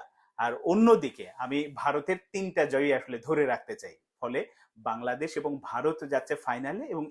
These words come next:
ইকুয়েশন খুব সহজ। যদি এই ম্যাচে মানে পাকিস্তান জিততো, তাহলে অনেক রকম, আহ, সমীকরণ সামনে দাঁড়িয়ে যেত, কিন্তু যেহেতু পাকিস্তান জিতলো না, বাংলাদেশের সামনে কিন্তু সমীকরণটা খুব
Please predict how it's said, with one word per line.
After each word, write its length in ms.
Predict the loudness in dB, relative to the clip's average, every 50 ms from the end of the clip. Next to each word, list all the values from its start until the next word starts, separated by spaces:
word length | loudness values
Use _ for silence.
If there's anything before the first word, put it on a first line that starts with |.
| -8 -6
ইকুয়েশন 320 | -2 -2 -2 -2 -2 -8 -8
খুব 140 | -8 -12 -10 -4 -2
সহজ। 240 | -2 -2 -2 -4 -12 _ _ _ _ _ _ _ _ _ -16
যদি 420 | -12 -4 0 0 0 2 2 0 0 0 -2 -2 -2
এই 80 | -2 -2 -2 0
ম্যাচে 300 | 0 0 0 -2 -6 -10 -10 -12 -14
মানে 200 | -14 -10 -8 -8 -8 -10 _ _
পাকিস্তান 400 | 2 2 2 0 -4 -4 -2 -2 -2
জিততো, 280 | -2 -6 -6 -2 -4 -2
তাহলে 300 | 2 2 2 2 4 2 2
অনেক 400 | 2 2 0 0 0 0 -2 0 2
রকম, 420 | 4 4 6 6 6 4 4 4 0 -4 -6
আহ, 360 | -6 -4 -4 -2 -4 -4 -4 -2
সমীকরণ 440 | -2 0 2 4 6 6 6 6 4 0
সামনে 280 | 0 0 0 2 2
দাঁড়িয়ে 340 | 4 4 2 2 0 -2 -4
যেত, 120 | -4 -6 -6 -6 -8 _ _ _ _ _
কিন্তু 160 | -8 -6 -4 0
যেহেতু 260 | 0 0 2 2 6
পাকিস্তান 420 | 6 6 6 6 2 -4 -4 -4 -4 -4
জিতলো 280 | -6 -4 -2 0 0 0
না, 140 | 0 -2 -4 -4 -4
বাংলাদেশের 460 | -4 -2 -2 -4 -4 -6 -10 -12 -10 -8
সামনে 220 | -8 -8 -8 -8 -12
কিন্তু 240 | -14 -14 -12 -10 -10 -12 -12 _ _ _ _ -12
সমীকরণটা 640 | -8 -6 -6 -4 -2 -2 -2 0 -2 -2 -4 -4 -6
খুব 180 | -6 -6 -10